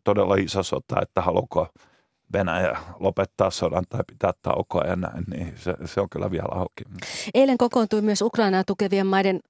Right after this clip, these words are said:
Speaker 2: muodostama halukkaiden koalitio ja mukana oli myös tasavallan presidentti Stubb. Hän arvioi, että neuvottelut ovat nyt kriittisessä vaiheessa ja kolme keskeistä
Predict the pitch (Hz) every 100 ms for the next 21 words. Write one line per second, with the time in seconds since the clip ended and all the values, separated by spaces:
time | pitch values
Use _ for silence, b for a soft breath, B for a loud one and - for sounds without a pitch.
0 | - 202 190 - 185 190 170 - 240 214
1 | - 180 180 165 202 180 175 - 175 175
2 | 185 190 196 185 180 180 180 - 180 180
3 | 180 180 - 180 180 - - - - 220
4 | 180 214 - 202 190 185 185 - 202 208
5 | 190 - 339 - 185 170 - 240 294 -
6 | 180 180 190 196 208 180 175 - 180 B
7 | B B B 202 190 - 254 233 196 185
8 | 208 - 185 175 -